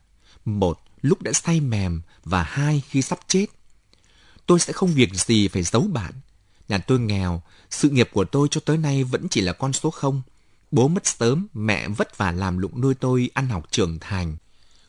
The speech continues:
Cuối cùng, mẹ trở nên một người phụ nữ lao lực, suy nhược thần kinh, nhan sắc tàn tạ. Căn bệnh không thuốc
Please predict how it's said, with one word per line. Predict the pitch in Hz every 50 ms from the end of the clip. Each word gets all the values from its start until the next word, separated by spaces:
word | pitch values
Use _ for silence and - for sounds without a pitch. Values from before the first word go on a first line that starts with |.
| _ _
Cuối | - 117 123 170 - -
cùng, | - 110 95 90 85 82 85 - - - _
mẹ | - 107 110 104 90 87 107 -
trở | - 123 90
nên | 90 101 120 143 147 139 131
một | 110 87
người | 90 90 82
phụ | - - 107 69
nữ | 80 92 104 107 - 170 170 156
lao | 156 151 147 139
lực, | 123 107 98 85 - - -
suy | - - - - 156 147
nhược | 143 123 101 - -
thần | - - 95 87 85 -
kinh, | - 131 127 139 135 123 - _ _ _
nhan | - 110 127 143 135 135 135 127
sắc | - - 208 - _ _ -
tàn | 113 101 87 82 85 82 -
tạ. | - 92 85 82 - - - - _ _ _ _ _ _ _ _ _ _ _ _ _ _ _ - - _ _ -
Căn | 156 151 147 139 131
bệnh | - - -
không | - - 147
thuốc | - 190 202